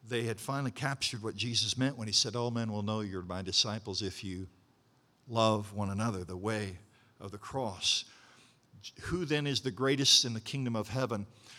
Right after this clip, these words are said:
I want to just quickly touch on that out of Matthew eighteen, because unfortunately, I believe Matthew eighteen has many times been taken as in piecemeal,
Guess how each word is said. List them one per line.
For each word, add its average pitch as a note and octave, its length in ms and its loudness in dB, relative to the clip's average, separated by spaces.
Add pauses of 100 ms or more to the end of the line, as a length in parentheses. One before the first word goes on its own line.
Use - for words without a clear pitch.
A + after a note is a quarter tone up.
(100)
I D#3+ 120 -2
want D#3+ 160 2
to A2+ 40 0
just - 480 2
quickly - 400 0
touch - 380 2 (100)
on B2 280 -2
that B2 260 0
out A#2 160 -2
of G2 80 -6
Matthew A2 380 -2
eighteen, B2 360 -2
because A#2+ 440 0
unfortunately, C#3+ 880 0
I C3+ 140 2
believe C3 240 2
Matthew C3 340 2
eighteen C#3 380 -2
has A2+ 180 -2
many E3 220 -2
times A#2 340 -2
been A2 160 -6
taken C#3+ 400 -6 (600)
as C#3+ 300 4
in C#3+ 120 -4
piecemeal, F3+ 720 4